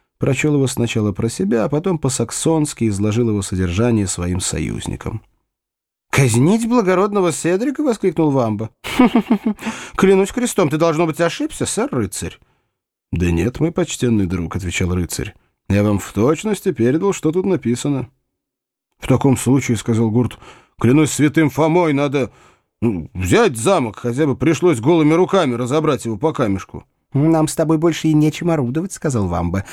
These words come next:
только мои руки вряд ли годятся на это дело». «Нет, это они так говорят, чтобы выиграть время, — сказал Локсли. Они не решатся на дело, за которое им придется отвечать своею головой».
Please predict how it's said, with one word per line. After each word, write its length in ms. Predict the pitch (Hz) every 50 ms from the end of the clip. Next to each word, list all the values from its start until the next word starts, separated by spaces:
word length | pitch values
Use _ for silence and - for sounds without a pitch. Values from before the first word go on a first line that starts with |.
| - - - -
только 220 | 147 139 - 139
мои 180 | 147 156 160 156
руки 240 | 156 156 151 - 147
вряд 300 | 147 156 175 - - -
ли 60 | 135
годятся 440 | 123 117 110 - 139 131 - - 131
на 40 | 127
это 180 | 120 - -
дело». 520 | 113 87 85 87 87 85 85 85 85 90 - - _ _ _ _ _ _ _ _ _ _ _ _ _ _ _ - -
«Нет, 420 | - 95 92 90 85 73 64 - -
это 220 | - 135 - 170
они 180 | 165 170 170 156
так 300 | - 160 160 139 - -
говорят, 420 | 110 120 131 135 139 143 143 131
чтобы 360 | - - - 135 127 127 131 123
выиграть 460 | 131 135 131 120 120 123 113 - -
время, — 540 | 110 120 127 139 139 139 131 113 95 92 85
сказал 400 | - - 98 92 87 90 90 87
Локсли. 540 | 85 87 76 - - - - - - - - _ _ _ _ _ _ _ _
Они 200 | - 202 214 208
не 80 | 202 196
решатся 560 | 190 185 180 - 175 156 123 101 - - 120
на 140 | 117 120 120
дело, 300 | 117 156 190 175 151 135
за 120 | 123 131
которое 360 | 117 127 117 - 127 120 120
им 80 | 117 107
придется 460 | 113 117 120 117 123 117 - - 117
отвечать 460 | 107 - 113 110 98 - 120 117 101
своею 480 | - - 110 110 110 104 104 98 95 92
головой». 640 | 92 98 98 98 98 95 87 85 82 76 78 -